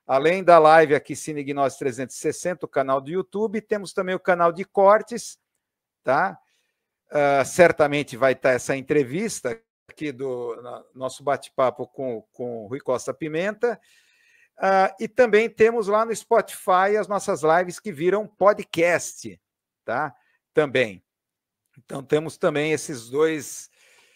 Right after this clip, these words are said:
aqueles que nos estão conhecendo aqui pela primeira vez, conhecendo a nossa comunidade, é este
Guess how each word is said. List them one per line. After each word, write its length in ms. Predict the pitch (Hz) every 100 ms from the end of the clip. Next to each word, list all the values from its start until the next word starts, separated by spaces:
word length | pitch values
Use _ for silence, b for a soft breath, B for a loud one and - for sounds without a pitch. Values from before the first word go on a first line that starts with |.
| b b
aqueles 400 | - 117 156 147
que 100 | -
nos 180 | 147 147
estão 200 | - 151
conhecendo 560 | 123 156 135 - 151 135
aqui 180 | - 139
pela 220 | 156 135
primeira 440 | 139 139 135 135
vez, 640 | 123 160 196 175 - - 110 -
conhecendo 540 | 127 113 - 135 127
a 120 | 123
nossa 260 | 123 123 139
comunidade, 800 | - 143 131 120 127 160 139 147
é 120 | 139
este 420 | 147 - 151 143